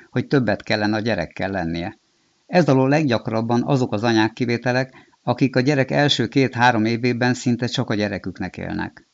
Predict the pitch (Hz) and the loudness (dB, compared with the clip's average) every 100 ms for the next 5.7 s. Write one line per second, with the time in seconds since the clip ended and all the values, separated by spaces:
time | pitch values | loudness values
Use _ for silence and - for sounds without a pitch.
0 | _ _ _ _ - 127 - 123 120 139 | _ _ _ _ -4 -4 0 0 0 0
1 | - 147 135 117 117 147 139 107 104 117 | 2 4 4 2 2 2 4 2 2 2
2 | 110 - 113 113 107 92 95 110 _ - | 0 -2 -4 -2 -2 -2 -4 -6 _ -6
3 | 117 113 113 139 151 147 - 117 113 139 | -2 2 2 2 0 0 -4 -4 0 0
4 | 135 - 120 107 151 147 113 123 120 - | -2 -2 -2 0 -2 0 0 0 -2 -2
5 | 113 113 107 107 117 127 127 | -2 0 -2 0 2 2 0